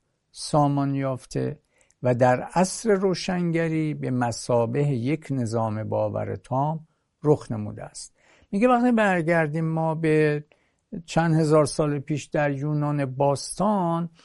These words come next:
ما یه جریان عقل گرایی رو می‌بینیم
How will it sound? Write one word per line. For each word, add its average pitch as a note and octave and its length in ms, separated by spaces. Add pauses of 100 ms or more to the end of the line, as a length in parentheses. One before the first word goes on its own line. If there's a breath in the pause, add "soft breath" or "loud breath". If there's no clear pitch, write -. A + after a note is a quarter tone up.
(320 soft breath)
ما G3+ 80
یه A#3 120
جریان E3+ 840 (280)
عقل C#3+ 560
گرایی C3+ 800
رو F#3+ 140
می‌بینیم C#3+ 800